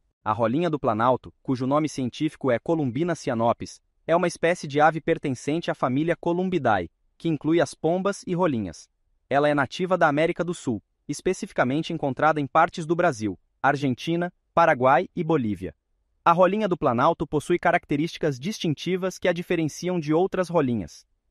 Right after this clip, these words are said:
Ela tem um tamanho médio, medindo cerca de dezesseis centímetros de comprimento.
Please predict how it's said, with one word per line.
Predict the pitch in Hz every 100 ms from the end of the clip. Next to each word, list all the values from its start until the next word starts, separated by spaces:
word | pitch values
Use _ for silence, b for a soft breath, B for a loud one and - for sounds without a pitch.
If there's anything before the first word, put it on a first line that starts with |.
| _ -
Ela | 180 180
tem | 202 214
um | 202
tamanho | 175 180 196
médio, | 143 120 95 92 _ _ -
medindo | 165 160 196 185
cerca | - 180 180
de | 160
dezesseis | 160 180 180 - 190 220
centímetros | - 151 - 196 190 170 160
de | 170
comprimento. | 175 170 135 104 -